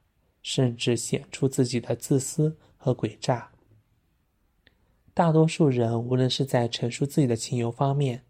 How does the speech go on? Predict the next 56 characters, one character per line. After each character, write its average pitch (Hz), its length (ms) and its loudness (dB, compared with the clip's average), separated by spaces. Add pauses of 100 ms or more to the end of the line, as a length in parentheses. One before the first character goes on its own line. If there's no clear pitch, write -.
(440)
还 123 220 -4
是 127 80 -8
在 127 120 2
判 131 300 0
断 123 280 0
别 123 120 -2
人 120 80 0
的 117 60 -2
是 - 180 0
非 139 180 2
方 147 200 0
面， 135 240 0 (580)
都 170 140 6
有 156 120 6
很 113 300 -2
多 131 160 4
有 131 100 2
待 123 160 -2
改 113 200 -4
进 156 180 0
的 131 80 0
地 117 180 -2
方。 117 280 -4 (800)
一 156 140 2
方 151 240 0
面， 143 280 -2 (300)
对 151 140 2
自 - 80 -12
己 156 80 2
的 131 120 2
言 117 280 0
行， 123 400 -6 (420)
我 120 80 2
们 117 160 0
应 123 180 -2
该 127 220 2
说 131 200 2
出 135 120 0
全 113 240 -6
部 131 140 4
事 139 200 2
实， 117 340 -2 (360)
并 131 240 0
且 120 420 -4
只 120 220 0
陈 117 360 -2
述 - 200 0
事 123 200 0
实。 113 360 -4 (1000)
如 175 160 8
果 165 120 4
能 123 240 2
做 156 160 0
到 147 160 0
这 156 220 4
点， 120 340 -4